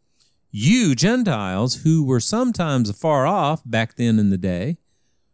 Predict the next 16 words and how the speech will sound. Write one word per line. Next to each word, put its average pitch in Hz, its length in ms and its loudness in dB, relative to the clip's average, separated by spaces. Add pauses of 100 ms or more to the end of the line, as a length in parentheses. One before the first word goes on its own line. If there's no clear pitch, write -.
(180)
now 170 300 2
you've 170 260 -2
been 147 400 -2
made 143 300 -2
nigh. 147 460 -4
How 151 320 -2
have 147 260 -2
you 147 100 -8
been 143 260 -4
made 135 240 -2
nigh? 135 460 -4 (500)
By 110 380 0
the 98 100 -4
blood 101 260 0
of - 100 -14
Christ. - 520 -10